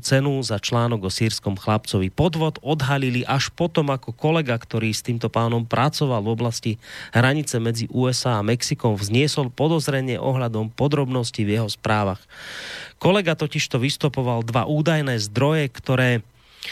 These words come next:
tento novinár podvodný v článku publikovanom v novembri často používal. Oba zdroje povedali, že sa s ním nikdy nestretli.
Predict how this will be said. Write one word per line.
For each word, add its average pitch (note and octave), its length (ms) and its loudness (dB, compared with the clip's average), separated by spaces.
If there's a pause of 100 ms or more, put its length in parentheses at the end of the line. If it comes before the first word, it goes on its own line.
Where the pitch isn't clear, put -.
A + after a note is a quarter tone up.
(460)
tento C#3+ 240 4
novinár C3+ 560 2
podvodný A#2+ 480 -2
v - 80 -10
článku C3 320 2
publikovanom A#2+ 720 0
v A2 80 -4
novembri B2 480 2
často A#2+ 320 -2
používal. A2+ 720 2
Oba C#3+ 320 2
zdroje B2+ 560 0 (240)
povedali, C3 580 0
že A2+ 160 -2
sa A2+ 160 -4
s - 160 -4
ním G#2+ 160 0
nikdy B2+ 440 2
nestretli. A2+ 680 -2